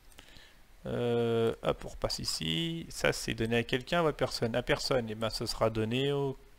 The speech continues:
clerc. Voilà, maintenant, il faut trouver un truc pour les boyards. Boyards. Voilà. Euh, du coup, les boyards qui sont à soixante-huit pour cent,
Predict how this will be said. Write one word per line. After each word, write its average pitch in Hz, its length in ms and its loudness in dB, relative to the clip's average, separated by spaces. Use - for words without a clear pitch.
clerc. 135 340 4
Voilà, 117 240 2
maintenant, 107 220 -2
il 120 60 -4
faut 117 120 -6
trouver 113 240 -2
un 117 80 4
truc 113 220 -6
pour - 140 -4
les 120 120 0
boyards. 120 560 2
Boyards. 143 500 4
Voilà. - 240 0
Euh, 113 420 -2
du 131 160 -8
coup, - 200 -6
les 127 120 0
boyards 139 420 0
qui - 80 -8
sont 147 200 -2
à 135 60 2
soixante-huit 185 600 -2
pour - 220 -10
cent, 214 340 -2